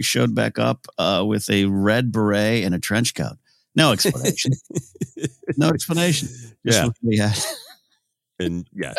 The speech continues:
Speaker 2: no judgment. It's people
Speaker 1: <laughs> No
Speaker 2: finding
Speaker 1: judgment.
Speaker 2: their path, experimenting, but it is still funny from the outside.
Speaker 1: Yeah,
Speaker 2: We've all
Speaker 1: no.
Speaker 2: done it to some extent.
Speaker 1: I, I'm living it. I, I no longer look like a off-duty F B I agent taking his kids to soccer practice. I changed the way I
Speaker 2: <laughs>
Speaker 1: dress.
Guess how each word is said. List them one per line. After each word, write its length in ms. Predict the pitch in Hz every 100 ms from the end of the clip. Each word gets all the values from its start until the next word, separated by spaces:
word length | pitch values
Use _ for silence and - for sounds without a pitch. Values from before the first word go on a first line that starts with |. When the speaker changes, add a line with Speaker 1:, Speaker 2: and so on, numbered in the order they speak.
| 101
Speaker 2:
no 200 | 135 156
judgment. 480 | 135 127 123 123 95
It's 160 | 87
people 240 | - 107 98
Speaker 1:
<laughs> 0 |
No 40 |
Speaker 2:
finding 300 | - 95 101 101
Speaker 1:
judgment. 140 | 98
Speaker 2:
their 120 | 98
path, 400 | 92 95 92 90
experimenting, 800 | 92 - 92 87 87 85 90 82
but 200 | 73 85
it 100 | 78
is 180 | 76 71
still 280 | - 76 71
funny 300 | - 76 69
from 160 | 73 67
the 100 | 65
outside. 460 | 62 - - - - _ -
Speaker 1:
Yeah, 160 | 160
Speaker 2:
We've 100 | 80
all 120 | 76
Speaker 1:
no. 80 | 143
Speaker 2:
done 180 | 73 69
it 100 | 69 _
to 120 | 80 71
some 200 | 76 71
extent. 420 | 69 60 62 62 _ -
Speaker 1:
I, 140 | 76 107 - -
I'm 220 | 139 160
living 300 | 139 160 120
it. 100 | 87
I, 180 | 104 127
I 80 | 123
no 160 | 139 139
longer 260 | 131 117
look 220 | 113 127
like 200 | 117 117
a 220 | 107 87 - -
off-duty 520 | - 117 127 131 120
F 100 | 123 -
B 140 | 120
I 80 | 123
agent 340 | 117 107 107
taking 200 | 120 113
his 120 | 104
kids 260 | - 123 -
to 40 | -
soccer 380 | 120 143 113
practice. 380 | 92 82 - -
I 60 | 101
changed 360 | - 123 -
the 60 | 113
way 80 | 107
I 40 |
Speaker 2:
<laughs> 60 | 92
Speaker 1:
dress. 240 | 123 117